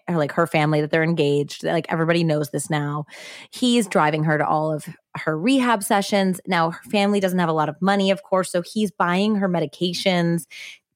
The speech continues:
He's paying a lot for her medical treatments. He has a part-time job at a grocery store. I think he, he was apparently, like, he had a collection of hunting rifles that he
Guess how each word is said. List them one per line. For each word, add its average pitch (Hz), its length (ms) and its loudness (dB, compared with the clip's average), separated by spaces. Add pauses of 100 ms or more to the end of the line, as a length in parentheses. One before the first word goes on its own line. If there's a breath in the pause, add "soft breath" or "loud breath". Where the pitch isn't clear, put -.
(140)
He's 233 240 -2
paying 190 420 2
a 208 80 4
lot 165 320 0
for 175 160 0
her 156 120 -2
medical 160 440 -2
treatments. 269 580 -2
He 214 180 -2
has 202 200 4
a 190 200 4
part-time 180 440 -2
job 160 440 0
at 165 120 -2
a 143 60 -2
grocery 175 400 -2
store. 185 480 2
I 165 100 -2
think 165 240 -6
he, 151 320 -4 (420 loud breath)
he 220 160 -2
was 208 80 2
apparently, 202 500 0
like, 185 200 0
he - 160 -2
had 170 80 2
a 160 60 -4
collection 160 600 -4
of 156 280 -4
hunting 190 500 0
rifles 220 640 0 (420 loud breath)
that - 140 -4
he - 200 -6